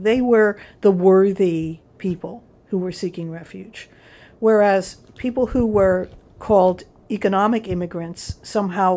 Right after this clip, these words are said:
weren't worthy. So, uh, or people who entered undocumented or without authorization were somehow,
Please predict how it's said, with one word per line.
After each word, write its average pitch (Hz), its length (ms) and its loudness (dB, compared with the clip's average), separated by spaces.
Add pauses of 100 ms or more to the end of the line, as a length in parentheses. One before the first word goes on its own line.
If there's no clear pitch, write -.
weren't 190 360 0
worthy. 175 600 -8 (580)
So, 190 500 0
uh, 185 200 -2
or 202 240 2
people 220 380 0
who 202 360 0
entered 202 520 -2 (200)
undocumented 180 960 -2
or 165 160 -12
without 180 380 -2
authorization 170 880 -8 (440)
were 202 140 -2
somehow, 190 600 0